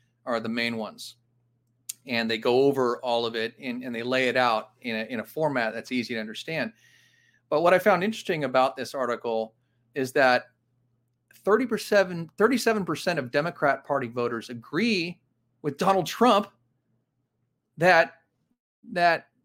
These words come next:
that said that election reform must happen in swing states like Pennsylvania, Michigan, Georgia, Wisconsin, and Arizona, where voters have lost confident-, confidence in their electoral process. Do you agree or disagree?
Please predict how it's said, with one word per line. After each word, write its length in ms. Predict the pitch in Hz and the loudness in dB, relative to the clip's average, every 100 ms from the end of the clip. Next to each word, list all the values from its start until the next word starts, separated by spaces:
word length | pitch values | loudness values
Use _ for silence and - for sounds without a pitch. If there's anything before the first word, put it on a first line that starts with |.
| _ | _
that 160 | 165 139 | -10 -2
said 260 | 214 208 | 2 2
that 180 | 165 160 | 2 0
election 400 | 156 196 220 233 | 0 0 0 -2
reform 360 | 190 - 175 160 | -2 0 0 0
must 200 | 165 - | -2 0
happen 320 | 143 143 131 | -2 -2 -4
in 100 | 123 | -6
swing 320 | - 180 202 | -8 -6 -6
states 380 | - 139 143 - | -4 -4 -4 -4
like 200 | 131 - | -4 -4
Pennsylvania, 540 | 135 131 131 131 135 | -10 -8 -6 -6 -4
Michigan, 520 | 127 123 135 135 135 127 | -6 -6 -6 -6 -6 -8
Georgia, 300 | 123 117 127 | -6 -4 -4
Wisconsin, 500 | 120 - 113 107 113 | -8 -6 -6 -6 -8
and 80 | 113 | -8
Arizona, 460 | 107 160 151 143 _ _ _ _ _ | -6 -2 -2 -4 _ _ _ _ _
where 120 | 139 | -4
voters 320 | 123 147 165 160 | 2 4 4 -2
have 120 | 135 | 0
lost 260 | 127 123 | 0 -2
confident-, 500 | - 151 156 135 131 - | -6 -6 -4 -8 -10 -6
confidence 540 | - 208 160 127 127 - | 0 0 0 -4 -6 -8
in 200 | 147 131 | -4 0
their 180 | 131 | 0
electoral 560 | 139 123 - - 110 107 - | 0 -4 -4 -4 -4 -6 -6
process. 640 | 196 175 - - - - _ _ _ _ - 123 | -2 -2 -4 -12 -12 -16 _ _ _ _ -14 -6
Do 80 | |
you 80 | 123 | -4
agree 280 | 123 - 110 | -4 -6 -6
or 60 | 120 | -2
disagree? 520 | 214 160 123 - | -2 -2 -8 -12